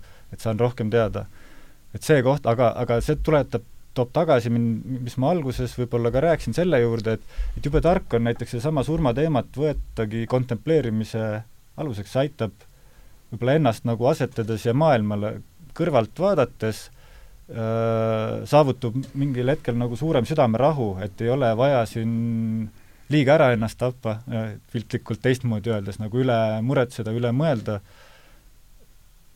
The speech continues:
Et see on sellise toimega ja see Ernst Becker, äh, et seda pole siin saates ka veel öelnud, oli väga huvitav, oli see, et seesama raamat, see Denial of Death, kui ta selle valmis sai,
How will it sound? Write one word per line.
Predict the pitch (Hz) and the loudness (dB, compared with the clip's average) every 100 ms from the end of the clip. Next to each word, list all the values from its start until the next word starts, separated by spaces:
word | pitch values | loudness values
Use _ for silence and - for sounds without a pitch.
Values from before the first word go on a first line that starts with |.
| - | -16
Et | - - | -14 2
see | 139 | 6
on | 170 139 | 6 6
sellise | 135 135 120 117 | 4 2 0 2
toimega | 123 131 120 113 113 | 4 4 4 2 2
ja | 107 | 4
see | 127 | 4
Ernst | 180 180 - - | 6 2 0 0
Becker, | 160 - - 226 214 - - | 0 0 -2 -2 -4 -12 -18
äh, | - 120 117 113 113 117 - - - - - | -4 0 4 2 0 -4 -16 -20 -20 -20 -16
et | - | -6
seda | 139 143 120 117 117 | 6 8 8 8 6
pole | 127 120 | 2 2
siin | 160 | 0
saates | 156 139 127 117 | 4 4 2 -2
ka | 180 | 2
veel | 175 139 | 4 4
öelnud, | 120 110 | 4 2
oli | 113 | 2
väga | 143 160 | 4 4
huvitav, | 170 156 117 | 4 2 0
oli | 117 | 0
see, | 123 | 0
et | 139 | 0
seesama | 117 123 151 | 0 0 2
raamat, | 135 170 139 - | 4 4 2 0
see | 110 110 | -4 -4
Denial | 120 127 135 143 120 | -4 -2 0 2 2
of | 117 | 2
Death, | - 131 - | 2 2 0
kui | - 113 | -6 -4
ta | 107 | -2
selle | 117 117 | 0 4
valmis | 196 160 117 | 4 4 -2
sai, | - 120 113 | 0 2 2